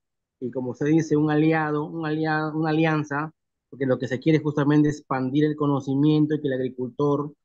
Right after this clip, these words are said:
eh, adqui-, adquiera eso para que tenga una ma-, una mejor, una mayor productividad. Le agradezco de antemano, de verdad, muy contento por eso. Gracias.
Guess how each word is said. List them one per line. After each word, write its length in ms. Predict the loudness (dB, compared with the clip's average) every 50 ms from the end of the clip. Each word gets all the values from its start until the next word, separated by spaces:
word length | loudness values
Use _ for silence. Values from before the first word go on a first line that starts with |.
| _ _ _ _ _ -8
eh, 280 | -6 -4 -4 -4 -4 -6
adqui-, 360 | -6 -8 -10 _ -2 -2 0 0
adquiera 480 | -2 -4 0 2 4 4 6 4 4 2
eso 320 | 2 2 0 0 -2 -4
para 180 | -2 -2 -4 -2
que 100 | -4 -4
tenga 220 | -4 -4 -2 0
una 160 | 2 2 4 4
ma-, 200 | 2 2 0 0
una 180 | 0 2 2 4
mejor, 560 | 4 2 2 0 -2 -2 0 0 0 2 2
una 140 | 2 2 0
mayor 260 | 0 -2 -2 -4 -4
productividad. 680 | -2 -2 -4 -4 -6 -8 -8 -6 -6 -6 -6 -6 -8 -6 -4
Le 120 | -2 0
agradezco 460 | 2 2 4 4 4 4 4 4 4
de 80 | 4 4
antemano, 480 | 2 2 2 0 0 0 0 -2 -2
de 100 | -4 -4
verdad, 240 | -4 -4 -4 -4 -2
muy 160 | -2 -4 -4
contento 400 | -4 -4 -4 -2 -4 -4 -4 -6
por 140 | -6 -6 -6 -6
eso. 100 | -6 -6
Gracias. 440 | -6 -6 -6 -6 -6 -10 -12 -12 -16